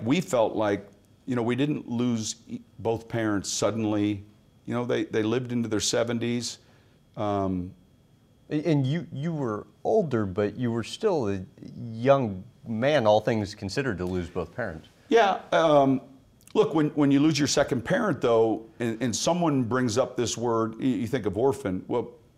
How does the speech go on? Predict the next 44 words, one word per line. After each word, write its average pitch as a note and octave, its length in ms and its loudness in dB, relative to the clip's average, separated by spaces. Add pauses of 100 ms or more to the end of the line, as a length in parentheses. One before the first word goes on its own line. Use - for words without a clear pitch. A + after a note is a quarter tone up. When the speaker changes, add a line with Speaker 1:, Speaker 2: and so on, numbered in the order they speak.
(220)
Speaker 1:
at B2 140 0
that D3+ 240 0
moment, D3+ 340 2
though, C3 120 2
when B2 160 0
you A#2 100 0
lose A2+ 220 -2
your G#2+ 80 -2
second A2+ 340 -2
parent, G#2 340 -2 (720)
you A#2 120 0
realize, A#2 540 2
and B2+ 80 2
I D3+ 40 4
remember A3 240 0
sitting - 280 0
at D#3+ 80 -2
the - 80 -4
table D3+ 360 0
with C#3+ 200 0
my C#3+ 80 0
siblings, A#2+ 600 -2
and, A2 440 -2
you A#2+ 80 -2
know, A#2 80 0
we, A#2 240 0 (100)
we A#2+ 180 -2
were A2 260 0 (640)
having B2 460 0
to B2 260 0
plan A#2+ 340 -2
the A2+ 60 -2
funeral, A2+ 580 -2 (420)
and G#2 200 -2
then, G#2+ 400 0 (240)
you A#2 60 -2
know, G#2+ 60 0
they A2 140 2
had A#2 300 2 (640)
a - 40 -8
small A2+ 380 2
house A2 640 -2 (560)
and, G2+ 320 -2
and, G2+ 260 -4